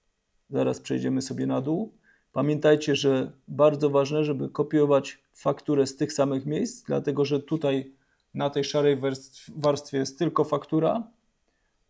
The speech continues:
Na dolnej będziemy mieli przejścia tonalne pomiędzy kolorami. I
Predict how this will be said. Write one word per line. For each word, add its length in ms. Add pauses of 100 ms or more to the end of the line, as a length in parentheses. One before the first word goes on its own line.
Na 140
dolnej 380
będziemy 380
mieli 220
przejścia 440
tonalne 480
pomiędzy 420
kolorami. 520 (1400)
I 260